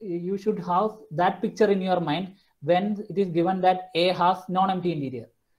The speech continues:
So it contains an interval. Not only that, that interval,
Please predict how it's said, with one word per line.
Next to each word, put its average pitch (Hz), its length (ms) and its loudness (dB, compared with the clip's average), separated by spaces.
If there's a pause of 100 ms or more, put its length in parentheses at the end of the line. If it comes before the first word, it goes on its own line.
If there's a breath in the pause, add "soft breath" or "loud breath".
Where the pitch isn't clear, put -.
(160)
So 190 100 2
it 190 240 -2
contains 220 420 4
an 254 120 4
interval. 190 540 2 (240 soft breath)
Not 180 220 -2
only 220 260 6
that, 254 300 2
that 208 220 0
interval, 202 480 -2